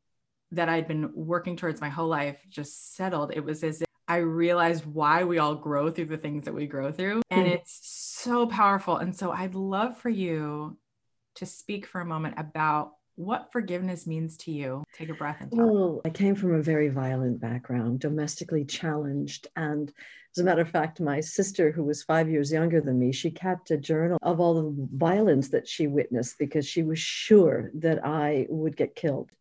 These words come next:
Speaker 2: She couldn't protect me from it, but she was gonna take that journal to the judge and let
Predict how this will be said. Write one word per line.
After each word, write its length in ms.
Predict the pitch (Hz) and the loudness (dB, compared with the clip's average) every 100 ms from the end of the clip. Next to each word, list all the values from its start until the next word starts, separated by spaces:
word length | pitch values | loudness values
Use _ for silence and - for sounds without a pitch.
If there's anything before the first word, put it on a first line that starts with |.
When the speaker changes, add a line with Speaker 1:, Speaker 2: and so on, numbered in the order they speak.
| _ | _
Speaker 2:
She 220 | - - 190 - | -2 0 0 6
couldn't 280 | 254 208 | 8 8
protect 720 | - 175 - _ - 208 - - | 2 -4 -8 _ 0 0 2 2
me 140 | 170 | 2
from 340 | 160 - 208 | 2 0 2
it, 240 | 113 - - - - - | 2 -2 -10 -20 -20 0
but 360 | 160 180 - | 4 6 4
she 140 | - 196 | 2 4
was 120 | 175 | 4
gonna 180 | 170 165 | 6 4
take 380 | 160 - 202 196 | 2 2 2 4
that 200 | 165 127 | 2 2
journal 320 | - 156 147 131 | 2 2 2 0
to 140 | - | -2
the 100 | 147 | -2
judge 540 | 131 156 123 117 - - | 0 2 2 -2 -8 -4
and 200 | 175 156 | 0 2
let 340 | 143 104 - | 0 -2 -6